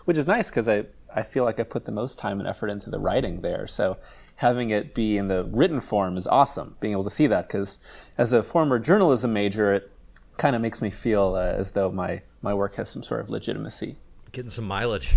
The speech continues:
Speaker 1: Oh, yeah.
Speaker 2: out of the major. That's right. Yeah, definitely. All right, cool. So we're excited to have you today. We're gonna talk, again, this is a huge batch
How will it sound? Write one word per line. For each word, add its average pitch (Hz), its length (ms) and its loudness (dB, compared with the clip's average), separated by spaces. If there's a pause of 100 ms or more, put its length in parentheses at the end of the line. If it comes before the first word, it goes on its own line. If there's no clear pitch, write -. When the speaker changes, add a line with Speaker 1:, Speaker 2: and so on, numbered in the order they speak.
(100)
Speaker 1:
Oh, 139 140 6
yeah. 101 320 4
Speaker 2:
out 98 100 2
of 92 80 2
the 85 60 -2
major. 85 480 0
That's 90 240 0
right. 95 220 4
Yeah, 87 280 2 (280)
definitely. 104 360 4
All 135 100 10
right, 165 120 12
cool. 160 200 10
So - 160 8
we're 165 240 10
excited 147 340 6
to 113 60 6
have 113 160 8
you 113 60 2
today. 113 320 6
We're 123 260 4
gonna 110 160 4
talk, 101 360 8
again, 101 220 6
this 85 120 0
is 95 100 2
a 107 60 8
huge 127 500 4
batch 85 380 6